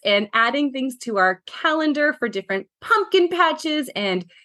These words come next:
spooky ghost tours. And there's, like, this Halloween themed ballet playing that I really wanna take the girls to, and so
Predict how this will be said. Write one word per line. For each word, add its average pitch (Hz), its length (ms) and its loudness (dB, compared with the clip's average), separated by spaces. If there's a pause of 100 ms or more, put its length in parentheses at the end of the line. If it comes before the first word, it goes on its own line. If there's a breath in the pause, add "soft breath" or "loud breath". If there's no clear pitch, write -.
spooky 294 640 0
ghost - 480 2
tours. 320 680 0
And 214 420 -2
there's, 202 240 -4
like, 185 240 -2
this 165 220 -4 (320)
Halloween 240 600 2
themed 220 300 0
ballet 185 600 2
playing 349 500 0
that 294 80 -2
I 285 60 0
really 294 320 -6
wanna 285 200 -2
take 262 220 -8
the 277 60 -10
girls 262 380 -2
to, 262 480 0
and 220 600 2 (200)
so - 280 -4